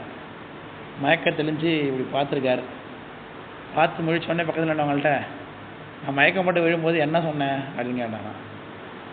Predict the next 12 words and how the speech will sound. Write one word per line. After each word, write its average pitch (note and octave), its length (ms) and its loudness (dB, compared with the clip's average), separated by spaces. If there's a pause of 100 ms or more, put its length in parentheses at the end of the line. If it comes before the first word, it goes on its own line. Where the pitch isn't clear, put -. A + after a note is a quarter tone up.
(480)
"சிவசிவன்னு F3 500 4
சொன்னீங்க." C#3+ 320 0 (300)
"அப்ப D#3 220 2
நான் D#3 200 4
பொழைச்சுப்பேன், D#3 500 2 (520)
நான் D3 180 0
போனாலும் E3 320 4
கவலையில D#3 340 4
முக்திக்கு D3 380 0
போயிடுவேன்" B2 360 4 (120)
அப்படின்னு B2 240 0
சொன்னாராம். A2 600 -6